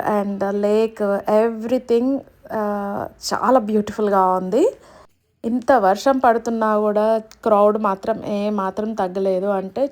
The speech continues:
చూడండి, ఈ ప్లేస్కి అంత డిమాండ్ ఉంది. చాలా బాగుంది. మేమైతే ఈ పర్టిక్యులర్ డేని చాలా మెమరబుల్గా ఎంజాయ్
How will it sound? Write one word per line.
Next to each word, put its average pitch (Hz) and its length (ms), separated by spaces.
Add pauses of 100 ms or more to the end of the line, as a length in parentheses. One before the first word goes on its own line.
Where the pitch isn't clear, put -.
(100)
చూడండి, 196 400 (180)
ఈ 220 80
ప్లేస్కి 208 420
అంత 190 260
డిమాండ్ 190 540
ఉంది. 196 360 (2000)
చాలా 277 200
బాగుంది. 190 500
మేమైతే 202 880
ఈ 208 120
పర్టిక్యులర్ 202 560
డేని 202 760
చాలా - 480
మెమరబుల్గా 202 760
ఎంజాయ్ 202 320